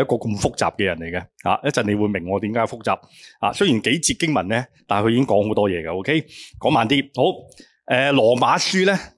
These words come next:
The Book of Romans 呢，係保羅寫俾羅馬教會嘅書信，啊，佢寫俾佢哋嘅。但係保羅未去羅馬嘅，但係好想寫封信俾羅馬嘅教會。咁啊，對象呢，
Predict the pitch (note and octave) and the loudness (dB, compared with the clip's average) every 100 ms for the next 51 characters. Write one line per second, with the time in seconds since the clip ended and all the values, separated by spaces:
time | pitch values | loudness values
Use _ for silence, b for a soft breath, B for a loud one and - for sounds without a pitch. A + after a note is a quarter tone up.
0 | - G#2+ F3+ - B2+ D#3 D3 D#3 D#3+ A2+ | -6 -2 -2 -2 -2 0 0 0 2 2
1 | F2 B2 C3 _ B B B B2 A#2 A#2 | 0 -2 -2 _ B B B 0 0 0
2 | - B2 E3 G2 G2 B2 C#3 C#3 G2+ F2 | 2 4 4 2 0 -2 0 0 0 0
3 | F#2 F#2+ A2+ G2+ G#2 G2 A2 F#2+ F#2+ - | -2 -4 -2 0 0 -2 -4 -4 -6 -8
4 | B2 G#2+ F2+ - _ - F#2+ A#2+ - A#2 | -6 -4 -6 -12 _ -6 -4 -4 -2 0
5 | A#2 G#2 F2 F2 - A#2+ B2 C#3 F#3+ G#2 | 0 0 -4 -10 -6 -4 0 2 2 2
6 | - _ - A#2 G#2+ B2 G#2 F2 F2+ F#2+ | -2 _ -4 -2 0 0 0 -2 -6 -8
7 | E2+ _ _ _ B B C3 C#3+ D3+ G3 | -10 _ _ _ B B 0 2 2 2
8 | D3+ D#3+ C#3 C#3 D3+ B2+ A#2 G#2+ B2 A2 | 0 0 0 0 0 0 0 0 0 0
9 | F2 F2+ G2 G#2+ G#2 F#2+ F2+ F#2+ B2 B | -2 -6 -6 -4 0 0 0 -4 -4 B
10 | B B B F3 F#3+ - D#3 C#3+ C3+ C#3+ | B B B -2 -2 0 -2 2 2 2